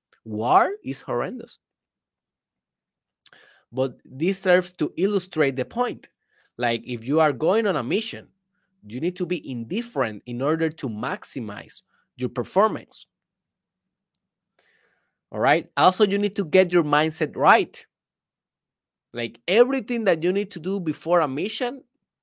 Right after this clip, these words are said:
you need to do it. What are all, what are, what are those things? Well,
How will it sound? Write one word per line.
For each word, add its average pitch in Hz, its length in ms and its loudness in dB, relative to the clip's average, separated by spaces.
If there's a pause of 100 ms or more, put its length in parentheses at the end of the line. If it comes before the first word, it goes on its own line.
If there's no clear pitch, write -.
(220)
you 139 140 -2
need 190 200 0
to 156 100 -4
do 254 240 2
it. - 240 -6 (360)
What 127 260 0
are 147 300 2
all, 143 300 -2
what 123 240 -2
are, 131 220 2
what 123 360 0
are 143 220 2
those 156 260 -4
things? 202 340 -6
Well, 135 380 -2